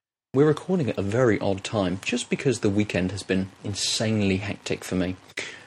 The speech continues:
So you might notice that my voice is a little calmer, a little quieter than it normally is, and that's because everyone in my house is sleeping. Shh,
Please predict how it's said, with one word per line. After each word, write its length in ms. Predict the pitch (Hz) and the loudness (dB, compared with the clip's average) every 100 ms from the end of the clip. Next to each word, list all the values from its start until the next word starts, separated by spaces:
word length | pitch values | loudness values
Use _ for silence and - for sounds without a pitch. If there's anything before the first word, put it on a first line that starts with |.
| _ - | _ -2
So 120 | 117 | 0
you 180 | 117 135 | 2 4
might 380 | 147 190 180 | 4 4 2
notice 400 | 151 151 - - | 2 2 2 -4
that 120 | - 104 | -4 -2
my 200 | 110 131 | 0 2
voice 320 | 117 107 - | 2 2 0
is 240 | 107 - - - - | -2 -4 -12 -6 0
a 40 | |
little 120 | 143 - | 0 0
calmer, 500 | - 120 107 101 139 - - _ _ - | -2 0 2 0 -2 -12 -20 _ _ -4
a 60 | 120 | 2
little 200 | 151 160 | 2 2
quieter 640 | - 202 208 147 104 90 - - - | 0 2 4 2 2 0 -2 -10 -2
than 100 | 95 | 0
it 160 | - - | 2 2
normally 260 | 87 90 | 2 2
is, 160 | 90 98 - - - | -2 -4 -12 -14 -2
and 80 | 117 | -2
that's 100 | 135 | -2
because 280 | - 107 - - - | -2 -4 -4 -16 -8
everyone 560 | - 110 107 127 127 131 | -4 -2 2 2 2 2
in 120 | 135 | 4
my 140 | 135 | 4
house 380 | 123 127 127 - | 4 0 0 0
is 120 | 127 | -2
sleeping. 720 | - - 135 139 131 127 123 107 - - | 0 0 2 2 2 0 0 -2 -8 -4
Shh, 1080 | - - - - - - - - - - | 0 2 2 0 -4 -6 -8 -8 -8 -8